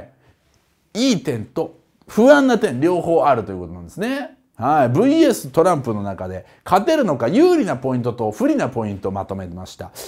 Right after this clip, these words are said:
え、有利なポイントで言ったら、やっぱりどう考えてもこれ若さですよね。というのも、トランプさん自体がですね、もうバイデンさんのことをこき下ろす時にですね、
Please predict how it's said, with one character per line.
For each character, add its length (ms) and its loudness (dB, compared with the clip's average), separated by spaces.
え、 120 6
有 260 10
利 80 2
な 140 -2
ポ 160 -6
イ 40 -6
ン 40 -8
ト 100 -6
で 80 -2
言 80 0
っ 60 -10
た 100 -4
ら、 60 -2
や 160 4
っ 120 -4
ぱ 120 4
り 80 -2
ど 260 6
う 40 0
考 100 2
え 80 2
て 80 -4
も 100 -6
こ 60 -8
れ 60 -8
若 460 4
さ 120 -4
で 120 -10
す 100 -20
よ 80 -20
ね。 400 -4
と 100 4
い 140 6
う 40 4
の 80 0
も、 140 -4
ト 160 -2
ラ 160 4
ン 120 -2
プ 100 -6
さ 120 -4
ん 60 -6
自 140 -6
体 160 -4
が 80 -12
で 60 -20
す 100 -16
ね、 100 -6
も 140 -4
う 40 -6
バ 200 4
イ 80 6
デ 100 0
ン 60 -4
さ 120 -10
ん 60 -10
の 60 -14
こ 80 -14
と 60 -12
を 100 -14
こ 180 0
き 140 -4
下 100 2
ろ 120 2
す 140 -6
時 60 -8
に 80 -8
で 60 -18
す 100 -16
ね、 240 -4